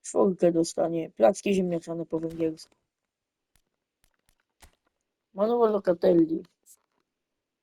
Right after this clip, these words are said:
Włoch, metr osiemdziesiąt pięć wzrostu. Orkiestruje bardzo dobre podania, krótkie i długie. Nie najgorzej tutaj z techniką i tak dalej.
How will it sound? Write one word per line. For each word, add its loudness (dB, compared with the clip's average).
Włoch, 2
metr -2
osiemdziesiąt -6
pięć -10
wzrostu. -4
Orkiestruje 0
bardzo -6
dobre 0
podania, -4
krótkie -6
i -6
długie. -2
Nie -12
najgorzej 0
tutaj -6
z -20
techniką -6
i -12
tak -8
dalej. -2